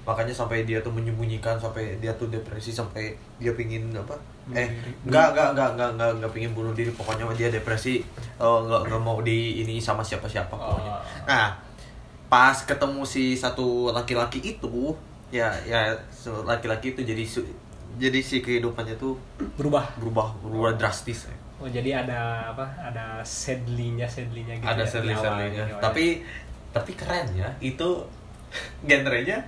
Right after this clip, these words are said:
Speaker 1: komedi ya. Oh, dari cerita pertamanya udah kayak gitu. Itu trailernya loh. Dua belas menit.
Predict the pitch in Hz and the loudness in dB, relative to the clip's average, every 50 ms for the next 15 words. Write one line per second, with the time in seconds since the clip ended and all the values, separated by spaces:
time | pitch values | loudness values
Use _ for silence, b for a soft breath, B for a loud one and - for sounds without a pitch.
0 | B B B B - 180 170 156 156 160 160 160 180 214 214 196 151 135 135 143 | B B B B 2 2 4 6 6 6 8 6 4 4 6 4 4 4 2 -2
1 | - - B B B 277 339 311 294 320 - 214 175 - - - 285 311 311 302 | -6 -10 B B B 0 2 4 4 6 10 10 10 10 8 6 0 -2 -2 -2
2 | - - 160 175 190 208 196 190 - - - - - 202 202 202 - 208 208 - | 2 4 6 6 6 4 2 0 -2 -6 -2 0 2 2 2 4 4 2 4 2
3 | 214 214 - 196 180 180 180 208 226 220 214 202 202 185 170 156 156 170 170 185 | 2 2 4 4 4 4 2 4 2 2 2 2 4 2 2 4 2 2 0 0
4 | - 160 151 165 190 190 180 156 143 131 131 127 127 131 156 135 110 - - - | -2 -2 0 0 0 2 4 4 4 6 4 4 2 2 0 -2 -2 -4 -6 -8
5 | - - B B B B B - - 127 123 117 123 127 123 123 113 107 120 131 | -10 -14 B B B B B -2 2 2 4 4 2 0 0 -2 -4 -4 -4 -6